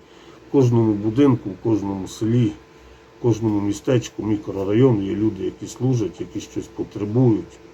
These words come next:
І пам'ятайте, що одна гривня приватна варта тих десяти державних, бо їх контролюють, рахують, звітують, ну і там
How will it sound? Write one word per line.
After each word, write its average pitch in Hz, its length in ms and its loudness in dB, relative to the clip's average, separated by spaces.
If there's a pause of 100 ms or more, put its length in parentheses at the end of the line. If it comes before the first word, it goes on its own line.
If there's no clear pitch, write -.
(160)
І - 20 -14 (120)
пам'ятайте, 101 640 -4
що - 240 -10
одна 98 260 -4
гривня 95 480 -4
приватна 107 520 -2
варта 98 480 -8 (720)
тих - 300 -6 (180)
десяти 104 480 0
державних, 92 680 -2 (140)
бо 101 100 -4
їх 98 160 -6
контролюють, 117 960 4
рахують, 107 760 -2 (480)
звітують, 107 800 0 (300)
ну 117 160 -2
і 98 40 -4
там 98 320 -6